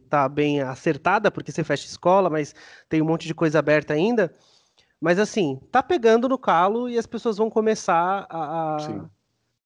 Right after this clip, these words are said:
Speaker 1: vai começar a fechar muita coisa de novo, assim. A gente só não tá vendo essa preocupação, entre aspas, aqui no Brasil, porque a gente tá no período eleitoral, que ainda não acabou pra muitas cidades, então ninguém vai ter coragem de anunciar nenhuma medida de restrição,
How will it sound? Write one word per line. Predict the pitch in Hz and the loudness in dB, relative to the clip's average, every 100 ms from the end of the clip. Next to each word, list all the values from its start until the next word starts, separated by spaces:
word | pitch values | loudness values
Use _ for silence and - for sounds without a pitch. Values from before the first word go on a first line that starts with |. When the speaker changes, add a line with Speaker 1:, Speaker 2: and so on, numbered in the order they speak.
| _ _ | _ _
Speaker 1:
vai | 214 | -2
começar | 285 269 254 240 | 0 0 2 2
a | 226 | 2
fechar | 254 - 226 | -2 0 0
muita | 214 240 | -2 -6
coisa | - 214 214 | -2 -2 -2
de | 208 | -2
novo, | 185 135 131 | 0 -2 -4
assim. | - 120 | -4 -2
A | |
gente | 139 170 190 165 | 0 0 0 0
só | 196 196 | 2 2
não | 214 | 4
tá | 226 | 2
vendo | 185 196 185 | 4 2 2
essa | 180 - 180 | 0 -2 -6
preocupação, | - 214 233 240 214 170 - 170 | 0 4 4 2 -4 -4 -2 -2
entre | 165 165 | -2 0
aspas, | 151 151 151 | 0 0 -8
aqui | 151 - | -6 -4
no | 151 | -2
Brasil, | 180 208 175 202 - - - | 0 0 0 -4 -6 -20 -10
porque | 196 196 | -6 -2
a | 175 | 0
gente | 175 - | 0 0
tá | 170 | 0
no | |
período | 165 170 151 147 147 143 - | 2 0 2 0 -4 -8 -2
eleitoral, | 180 196 190 160 143 151 | 0 0 -2 0 2 0
que | 190 175 | 0 -2
ainda | 147 147 | 0 0
não | 147 196 | 4 4
acabou | 220 196 170 170 | 4 2 0 -2
pra | 170 151 | 0 0
muitas | 170 240 262 | 2 2 0
cidades, | - 151 151 190 - - - - | -2 0 0 0 -8 -20 -20 -10
então | 165 196 202 | -4 0 2
ninguém | 254 233 | 2 0
vai | 226 220 | 0 0
ter | 226 | -2
coragem | - 302 302 214 208 214 233 247 247 _ _ _ | -2 2 4 6 4 2 0 -4 -8 _ _ _
de | 156 165 190 | -12 -4 -2
anunciar | 196 202 208 190 | -2 -4 -2 -2
nenhuma | 202 294 254 214 226 | 0 0 2 2 2
medida | 220 190 196 196 | 2 0 0 -2
de | 185 | 0
restrição, | 190 196 190 180 - 165 180 | -4 -4 -6 -8 0 2 2